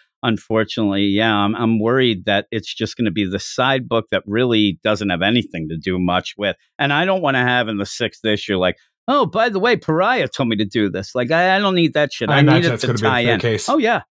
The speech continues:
Speaker 1: I, I, I think it will be a hundred percent that, and then I'll be mad then. But we'll move on to the next one, which is also a tie-in, Eric, I believe, right? Would you consider it a tie-in series? I would.
Speaker 2: Spin-off?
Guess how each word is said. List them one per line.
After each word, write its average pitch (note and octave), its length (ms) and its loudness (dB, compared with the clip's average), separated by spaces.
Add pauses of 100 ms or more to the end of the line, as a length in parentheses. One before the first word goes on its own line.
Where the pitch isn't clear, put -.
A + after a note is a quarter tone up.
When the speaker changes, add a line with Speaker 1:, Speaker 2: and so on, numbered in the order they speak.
(120)
Speaker 1:
I, D3+ 440 0 (100)
I, C3+ 100 0
I D#3 40 -2
think C3 260 -6 (240)
it G2+ 260 -6
will G2 120 -4
be G2 140 0
a G2 60 2
hundred G2+ 220 -2
percent D3 440 -6
that, F2+ 220 -4 (340)
and G#2 80 2
then F#2+ 80 2
I'll F#2+ 100 2
be F#2 120 -2
mad F2+ 300 -2
then. G#2 240 0
But G2 140 -4
we'll A2 100 0
move A2+ 220 2
on A2 180 0
to - 80 -20
the F#2+ 180 -2
next A#2 240 0
one, G#2+ 180 0
which A#2 180 -2
is E3+ 120 -4
also B3 300 -2
a G#3 60 -2
tie-in, E2 440 -6 (240)
Eric, G2+ 220 -2 (360)
I G2+ 100 0
believe, G2 520 -2
right? G2 220 2
Would A2+ 160 -6
you B2 80 -4
consider D#3+ 500 -2
it D3 60 0
a C3+ 40 -6
tie-in E3 500 2
series? - 580 -4
I E3 80 -2
would. A3+ 120 2
Speaker 2:
Spin-off? - 340 -2